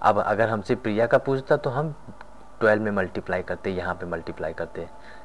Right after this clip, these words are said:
but हमसे तो प्रिया का पूछा, मीरा का पूछा था answer, तो हमने simply मीरा के एज में, जो present age थी, उसमें मैंने इसको multiply कर दिया। ये मीरा की एज थी और plus five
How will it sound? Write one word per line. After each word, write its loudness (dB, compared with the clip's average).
but -2
हमसे -4
तो 0
प्रिया 0
का 0
पूछा, -4
मीरा 2
का 0
पूछा -4
था 0
answer, -4
तो -4
हमने -4
simply -4
मीरा 0
के -2
एज 0
में, 0
जो -2
present -2
age -2
थी, 2
उसमें -4
मैंने -2
इसको -2
multiply -2
कर 0
दिया। -2
ये -4
मीरा 0
की 0
एज -2
थी -2
और 2
plus 4
five 2